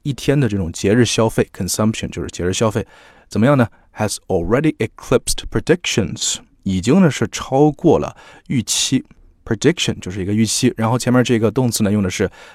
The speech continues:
eclipse，它做名词我们都知道啊，意思就是日食或者是月食。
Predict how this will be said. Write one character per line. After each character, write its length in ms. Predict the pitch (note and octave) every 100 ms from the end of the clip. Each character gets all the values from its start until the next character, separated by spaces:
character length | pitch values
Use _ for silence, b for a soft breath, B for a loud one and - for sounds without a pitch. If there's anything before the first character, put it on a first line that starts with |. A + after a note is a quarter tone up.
| B
eclipse， 600 | F#2+ - - C#3 - - - _ - _ _
它 120 | -
做 120 | E3
名 220 | C3+ G#2 G3
词 140 | -
我 80 | F2+
们 100 | D#2+
都 140 | G2
知 100 | G#2+
道 100 | A2
啊， 220 | G2+ E2
意 140 | F2+ G#2+
思 140 | -
就 100 | F#2
是 120 | F#2
日 300 | E2 G#2 E3+
食 320 | A#2 - - F#2
或 140 | -
者 80 | F#2
是 240 | F#2 D#2 _
月 140 | D3+ B2+
食。 240 | - -